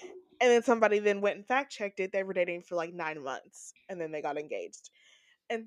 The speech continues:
and somebody in the comments was like, "Well, technically, you're still dating when you're engaged, so they could have been dating for well over a year, yada, yada, yada." And then they were talking about, um,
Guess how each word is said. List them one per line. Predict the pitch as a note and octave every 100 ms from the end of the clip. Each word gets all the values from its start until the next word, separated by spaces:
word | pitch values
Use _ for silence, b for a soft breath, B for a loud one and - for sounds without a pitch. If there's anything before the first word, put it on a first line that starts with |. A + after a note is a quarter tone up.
| A3+
and | G#3+ A3+
somebody | C4 C4+
in | A#3
the |
comments | A3+ G3+ G3+
was | G3+
like, | G#3
"Well, | C4 C4
technically, | D#4+ D#4+ C4+
you're | A#3 A#3
still | - A3+
dating | A#3+ C4+ A#3+
when | A3+
you're | A3 G#3
engaged, | G#3+ C#4+ D4+ A#3 -
so | A#3 G3+
they | G3+ G#3+
could | - -
have | D4 G#3+
been | F3+
dating | F3 E3+ F3
for | - F#3
well | F3+ D#3+
over | D#3+ F3 E3+
a | F3
year, | E3+ E3+ E3 E3+ - b b b -
yada, | G3+ E3+
yada, | E3+
yada." | G#3 B3+ B3 A#3+ A#3+ B B B
And | G#3+
then | G#3
they | G3+
were | G3
talking | G3 F#3+ F#3
about, | F#3 E3 - G3+
um, | F#3+ E3+ F3